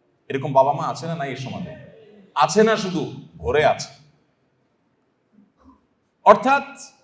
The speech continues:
বাবা মার হাবভাব দ্বারা তারা বোঝাতে চান যে, দেখো, আমি নিজে তো টাকার মেশিন, সারাদিন পয়সা ছাড়া আর কিছু চিনি না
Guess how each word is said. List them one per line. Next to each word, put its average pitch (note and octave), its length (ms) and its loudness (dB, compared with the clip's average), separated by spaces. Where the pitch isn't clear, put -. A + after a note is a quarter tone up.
বাবা D#3 340 8
মার A3+ 180 0
হাবভাব E3+ 500 4
দ্বারা G#3 180 2
তারা G3 200 -4
বোঝাতে F#3+ 400 2
চান D3+ 300 0
যে, - 100 -2
দেখো, G3+ 300 6
আমি A#3+ 280 6
নিজে A3+ 320 0
তো A#3+ 120 0
টাকার F#3+ 360 4
মেশিন, D#3 340 -4
সারাদিন G#3 440 8
পয়সা F#3+ 320 0
ছাড়া F#3+ 240 2
আর E3 120 2
কিছু F3+ 240 -6
চিনি D#3 200 -8
না A#2 140 -6